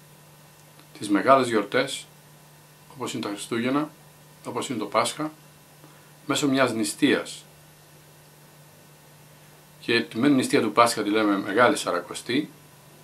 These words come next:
επειδή είναι σαράντα μέρες συν τη Μεγάλη Εβδομάδα, και τη χρη-, νηστεία των Χριστουγέννων και των άλλων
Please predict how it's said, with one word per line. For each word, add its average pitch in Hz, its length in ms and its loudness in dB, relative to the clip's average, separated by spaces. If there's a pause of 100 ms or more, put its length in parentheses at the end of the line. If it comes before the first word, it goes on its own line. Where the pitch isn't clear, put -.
(420)
επειδή 104 300 -4
είναι 104 320 -2 (640)
σαράντα 113 400 0
μέρες 104 280 0
συν 113 180 -2
τη 101 80 -6
Μεγάλη 98 380 2
Εβδομάδα, 101 520 -2 (1300)
και 156 140 2
τη 147 120 -2
χρη-, 135 200 -6
νηστεία 113 340 0
των 110 160 -2
Χριστουγέννων 120 720 0 (420)
και 113 140 -4
των 104 200 -2
άλλων 98 280 4